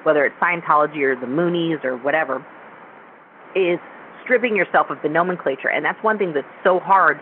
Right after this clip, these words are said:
when you are not associating with Scientologists anymore and you're working in the real world.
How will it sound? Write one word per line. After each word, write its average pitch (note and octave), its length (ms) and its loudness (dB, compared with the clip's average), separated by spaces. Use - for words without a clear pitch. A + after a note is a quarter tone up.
when D#3 180 -4
you D3 260 -2
are D3 140 4
not D#3 520 0
associating C#3 500 -2
with B2+ 120 -10
Scientologists C3 640 -2
anymore C3 260 -4
and C3+ 80 -6
you're C#3+ 200 -4
working E3 320 0
in D#3 80 -4
the C#3 100 0
real G3 260 2
world. G#2 360 2